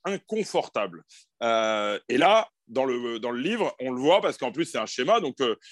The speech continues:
c'est, c'est, c'est très abordable. C'est-à-dire que même pour un petit journaliste du middle, pour moi, c'est très facilement compréhensible.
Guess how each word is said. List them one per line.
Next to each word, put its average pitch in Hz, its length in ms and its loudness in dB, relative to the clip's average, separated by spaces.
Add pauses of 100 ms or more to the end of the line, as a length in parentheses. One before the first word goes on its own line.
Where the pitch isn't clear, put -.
(160)
c'est, - 200 -10
c'est, 117 140 -8
c'est - 160 0
très 190 240 4
abordable. 170 540 6
C'est-à-dire 135 220 -2
que 127 60 -6
même 165 200 -2
pour 151 200 0
un 135 120 0
petit 165 160 -10
journaliste 160 400 -2
du 139 100 -16
middle, 147 360 4 (300)
pour 143 160 2
moi, 156 160 4
c'est 139 140 0
très 165 160 0
facilement 151 400 0
compréhensible. 135 560 -4